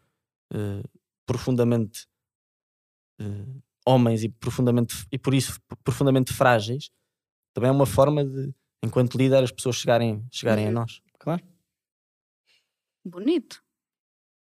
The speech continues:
Speaker 2: Bonito.
Speaker 3: Vamos à última.
Speaker 2: Sim, muito bonito.
Speaker 3: Então,
Speaker 2: Estava a pensar.
Speaker 3: como sempre, temos a última pergunta que é,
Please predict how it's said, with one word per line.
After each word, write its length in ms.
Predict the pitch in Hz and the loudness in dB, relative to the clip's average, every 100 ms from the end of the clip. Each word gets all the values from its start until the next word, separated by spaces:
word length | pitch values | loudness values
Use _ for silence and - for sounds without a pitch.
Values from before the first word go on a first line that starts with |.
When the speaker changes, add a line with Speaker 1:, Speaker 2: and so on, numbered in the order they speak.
| _ _ _ _ _ _ - | _ _ _ _ _ _ -4
Speaker 2:
Bonito. 160 | - | 0
Speaker 3:
Vamos 260 | 165 - - _ _ _ _ _ - | 0 -2 -10 _ _ _ _ _ -14
à 80 | 175 | -10
última. 300 | 170 165 196 - _ _ - | -8 -8 -10 -12 _ _ -14
Speaker 2:
Sim, 340 | - 214 202 175 - _ _ | 0 2 4 0 -8 _ _
muito 200 | 202 214 | -4 -2
bonito. 260 | 170 175 - _ | 0 -2 -4 _
Speaker 3:
Então, 420 | 220 208 147 185 | -6 -2 -2 -2
Speaker 2:
Estava 160 | 175 156 | -2 -4
a 20 | |
pensar. 260 | 139 - 143 - _ _ - | -6 -10 -12 -14 _ _ -14
Speaker 3:
como 200 | - 180 | -10 -8
sempre, 360 | - 302 - - _ | -2 -2 -2 -8 _
temos 220 | - 202 196 | -8 -4 -4
a 40 | |
última 220 | 190 190 | -4 -4
pergunta 360 | 180 208 214 226 | -4 -4 -2 -4
que 180 | - 180 | -4 -6
é, 180 | 190 | -6